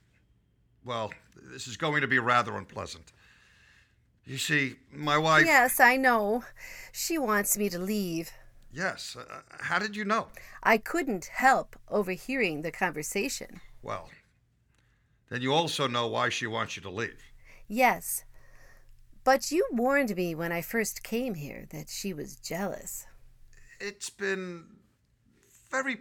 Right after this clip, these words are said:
Speaker 1: pleasant having you here.
Speaker 2: Thank you.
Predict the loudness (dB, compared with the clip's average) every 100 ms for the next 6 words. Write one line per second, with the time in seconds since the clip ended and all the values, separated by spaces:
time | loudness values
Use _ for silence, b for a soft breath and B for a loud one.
0 | -12 _ -20 -2 -2 0 -4 -6 -6 -6
1 | -6 -8 -8 -6 -6 -8 _ _ _ _
2 | -6 -2 0 -2 -4 -8 -10